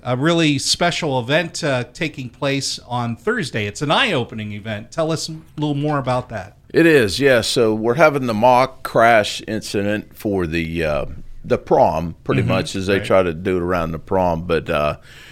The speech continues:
Speaker 2: we have a lot of participants in it. I think we have a good scenario set up. All the students are gonna get to sit and actually watch the fire, E M S, police, everybody at work. And,
Speaker 1: Yeah.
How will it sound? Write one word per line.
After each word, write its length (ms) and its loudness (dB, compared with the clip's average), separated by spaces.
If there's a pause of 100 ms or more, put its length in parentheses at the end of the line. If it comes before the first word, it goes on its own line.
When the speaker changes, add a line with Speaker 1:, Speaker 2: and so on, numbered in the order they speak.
(220)
Speaker 2:
we 120 6
have 140 8
a 60 2
lot 180 8
of 80 2
participants 800 0
in 140 0
it. 120 -2
I 120 4
think 260 -4
we 80 2
have 100 0
a 60 -4
good 240 -2
scenario 600 0
set 280 2
up. 320 0
All 140 6
the 100 -2
students 480 -2
are 60 0
gonna 180 -2
get 220 -4
to 360 0
sit 360 0
and 120 -4
actually 400 -2
watch 480 -2
the 100 -4
fire, 520 6
E 160 0
M 160 -2
S, 260 -2
police, 480 -4
everybody 560 -2
at 220 2
work. 460 -4
And, 160 -4
Speaker 1:
Yeah. 120 -8